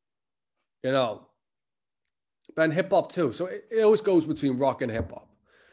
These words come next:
You know, I can't listen to, like, pop music anyway. I can't listen to pop music anyway, but I definitely won't be listening to that doing a fucking workout, let me tell you. Um,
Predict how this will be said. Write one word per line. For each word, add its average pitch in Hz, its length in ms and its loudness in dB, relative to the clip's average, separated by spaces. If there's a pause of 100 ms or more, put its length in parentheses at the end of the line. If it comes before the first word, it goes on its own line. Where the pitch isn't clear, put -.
(200)
You 139 80 -6
know, 127 100 0
I 120 80 0
can't 135 300 0
listen 127 300 -4
to, 117 100 -8
like, 110 180 -6
pop - 240 -6
music 104 460 -10
anyway. 127 500 -2
I 110 80 -10
can't 139 160 -2
listen 131 200 0
to 120 60 -8
pop 123 200 -6
music 117 280 -6
anyway, 113 280 -4
but 113 80 -6
I 113 60 -4
definitely 127 320 -4
won't 120 180 -6
be 117 80 -4
listening 113 280 -6
to - 60 -12
that 110 180 -4
doing 113 140 -10
a 110 40 -14
fucking 107 340 -10
workout, 104 320 -10
let 110 100 -12
me 107 60 -12
tell 104 180 -14
you. 104 140 -16 (680)
Um, 175 500 2